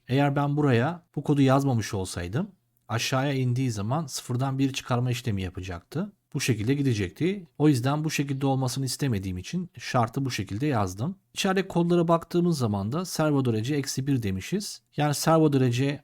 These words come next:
hangi açıdaysa, hangi sayısal değerdeyse birer birer azalacaktır. Örneğin şu an doksan dereceydi. Bir azaltırsa servo derece seksen dokuza inecektir. Yine aynı değişkeni atadık.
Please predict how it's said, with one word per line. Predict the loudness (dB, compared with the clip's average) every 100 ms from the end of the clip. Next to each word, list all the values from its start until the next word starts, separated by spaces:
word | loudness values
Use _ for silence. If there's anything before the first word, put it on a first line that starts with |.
| -2
hangi | 2 4 2
açıdaysa, | 0 0 0 0 -2 -6 -8
hangi | -4 -2 -2
sayısal | -2 -2 0 -2 -2
değerdeyse | -4 -4 -6 -8 -6 -8 -8 -4
birer | 2 2 2
birer | -2
azalacaktır. | 0 0 -2 -4 -8 -8 -8 -8 _ _
Örneğin | 2 4 4 0
şu | -2 0
an | 2
doksan | 0 0 -2 0
dereceydi. | -2 -2 -4 -4 -4 -4 -8 _ _ -2
Bir | 2
azaltırsa | 2 2 0 -4 -4 -2
servo | -2 0 2 2
derece | 0 -2 -2
seksen | -2 -4 -2 0
dokuza | 0 0 0
inecektir. | -2 -2 -6 -4 -6 -6 _ _ 0
Yine | 2
aynı | 4 4 4
değişkeni | 0 -2 -4
atadık. | -6 -8 -8 -4 -4 -6